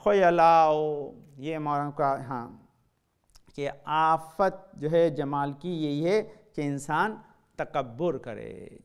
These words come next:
किसी को खुदा ने हुस्न दिया है, खूबसूरती दी है, इंसान को अच्छा जो है वो वजूद दिया है, तो ऐसे में इंसान अपने जो है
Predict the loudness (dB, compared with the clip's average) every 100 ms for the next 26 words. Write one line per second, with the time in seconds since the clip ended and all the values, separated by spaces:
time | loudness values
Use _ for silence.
0 | _ -12 -8 -8 -6 -6 -6 -6 -6 -6
1 | -10 -10 -10 -12 -8 -8 -8 -12 -18 -18
2 | -14 -12 -8 -10 -8 -6 -6 -8 -18 _
3 | _ -10 -8 -4 -4 -4 -4 -4 -6 -18
4 | _ -10 -8 0 0 0 -14 _ _ -6
5 | -4 0 0 -2 -12 _ -2 0 0 -4
6 | -4 -4 -4 -8 -8 -8 -10 -16 -20 _
7 | _ 0 0 0 2 2 2 -4 -4 -6
8 | -4 0 0 -2 -6 -8 -6 -6 -8 -10
9 | _ _ _ -4 -2